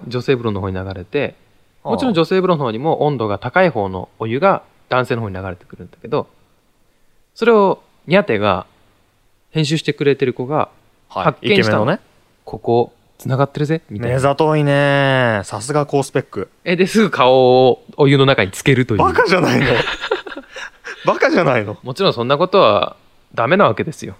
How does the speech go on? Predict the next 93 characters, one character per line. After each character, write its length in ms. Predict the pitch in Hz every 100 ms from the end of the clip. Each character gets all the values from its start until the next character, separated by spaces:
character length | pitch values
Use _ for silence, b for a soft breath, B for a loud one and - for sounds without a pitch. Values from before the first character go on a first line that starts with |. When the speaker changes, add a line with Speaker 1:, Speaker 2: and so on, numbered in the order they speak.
| _
Speaker 2:
ダ 160 | - 113
メ 100 | 123
で 100 | 120
す 100 | 107
よ、 60 | 113
Speaker 1:
三 140 | 165 202
人 160 | 240
だ 100 | 165
け 80 | 220
な 100 | 214
ら 200 | 175 190
ま 120 | 139
だ 120 | 123
い 80 | 113
い 40 | 104
よ。 220 | 139 214 _ _ _
Speaker 2:
そ 60 | 175
れ 40 |
は。 40 | 180
他 120 | 226
に 160 | 220 196
い 60 |
る 120 | 226
の 140 | 240 185
か 100 | 98
い？ 40 |
Speaker 1:
他 120 | 175
に 80 | 180
も 140 | 175 131
人 180 | -
が 120 | 147 139
い 60 |
る 120 | 151
中 260 | 175 190 170
だ 100 | -
よ。 140 | - - 127
Speaker 2:
い 100 | 147
る 100 | 220
の 140 | 165
か 140 | -
い？ 60 | - _ -
Speaker 1:
だ 100 | 139
か 120 | 131
ら 180 | 107 101
も 180 | 110 104
う、 40 |
も 180 | 104 131
う 20 |
一 40 | 123
人 160 | 127
の 60 | 110
A 160 | 131
君 220 | 123 101 90
が 80 |
ね、 160 | 104 170 _ -
Speaker 2:
う 60 |
ん。 80 | 113 98
Speaker 1:
「お 80 | 101
い、 20 |
何 200 | 135 180
や 60 | 113
っ 20 |
て 160 | -
ん 40 | 165
だ 80 | -
よ」 100 | - _ _ _
っ 100 | -
て 60 | - _ -
向 80 |
か 100 | 117
っ 20 | 123
て 120 | 143
た 100 | 131
の。 60 | 113
Speaker 2:
お、 20 |
常 120 | 131
識 140 | 123 123
人 0 |
で 20 |
す 40 | 156
ね。 40 |
Speaker 1:
あ、 40 | 165
静 140 | -
止 40 | -
し 80 | 175
に 100 | 175
行 100 | 175
っ 20 |
た 140 | 202
ん 80 | 151
だ 60 | 107
な 100 | 131
と。 180 | -